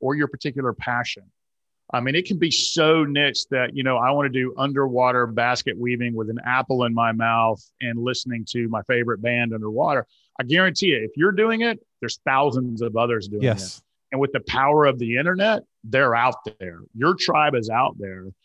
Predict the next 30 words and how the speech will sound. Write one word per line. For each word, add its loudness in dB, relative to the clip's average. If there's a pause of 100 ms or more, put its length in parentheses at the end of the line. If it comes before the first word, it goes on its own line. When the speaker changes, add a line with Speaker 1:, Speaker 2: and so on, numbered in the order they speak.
(440)
Speaker 1:
and -4
they 2
need 0
you 0
and -2
want 0
you, -6
and -8
you -2
need 0
them 0
and -6
want -8
them. -6
So -12
what -6
we -6
have -4
to -14
do -2
is -6 (160)
push -4
through -6
that -2
little -4
bit -4
of -6
insecurity -6
and -10
fear. -8